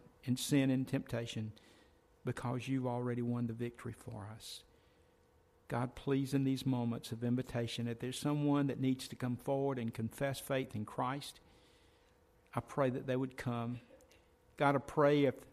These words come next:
there's not anyone here that needs to do that, I pray that you planted another seed in their heart that will lead them one day to trust Christ.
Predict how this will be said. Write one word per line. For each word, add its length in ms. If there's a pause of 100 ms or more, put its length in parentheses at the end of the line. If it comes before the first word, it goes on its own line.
there's 200
not 240
anyone 380
here 200
that 140
needs 280
to 100
do 240
that, 360
I 60
pray 320
that 220
you 80
planted 500
another 420
seed 420
in 100
their 120
heart 440
that 160
will 160
lead 260
them 240
one 220
day 240
to 80
trust 420
Christ. 560